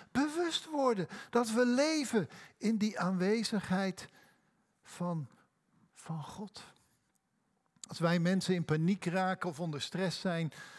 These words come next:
dan gaan we heel vaak slecht ademhalen. Dan ademen we een beetje hierboven, maar dat gaat dan niet meer diep. Dan is,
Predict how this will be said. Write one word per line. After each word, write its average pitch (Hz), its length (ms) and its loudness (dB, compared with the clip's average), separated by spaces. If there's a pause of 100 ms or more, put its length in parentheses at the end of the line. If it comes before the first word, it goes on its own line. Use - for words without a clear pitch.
(100)
dan 160 100 -2
gaan 180 220 -2
we 156 80 -2
heel 180 180 0
vaak 165 340 -4 (160)
slecht 180 560 -2
ademhalen. 120 840 -2 (1000)
Dan 120 180 -14
ademen 175 520 4
we 156 140 2
een 151 120 2
beetje 170 300 2
hierboven, 185 720 6 (280)
maar 165 120 0
dat 170 160 0
gaat 220 260 2
dan 185 180 2
niet 208 220 2
meer 185 220 2
diep. 208 220 2
Dan 214 140 2
is, 185 140 0